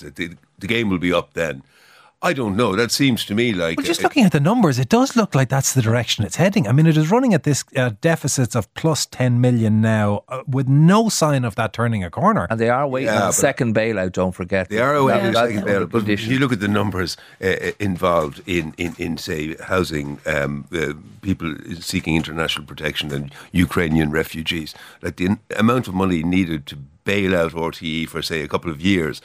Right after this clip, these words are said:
Speaker 1: until a solution i-, i-, i-, is, i-, is secured.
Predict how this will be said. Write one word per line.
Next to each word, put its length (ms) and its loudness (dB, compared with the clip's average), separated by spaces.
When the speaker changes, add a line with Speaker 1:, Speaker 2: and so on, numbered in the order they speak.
Speaker 1:
until 320 -2
a 40 -6
solution 600 -2
i-, 240 -4
i-, 180 -2
i-, 220 -4
is, 380 -6
i-, 180 -2
is 160 -6
secured. 480 -6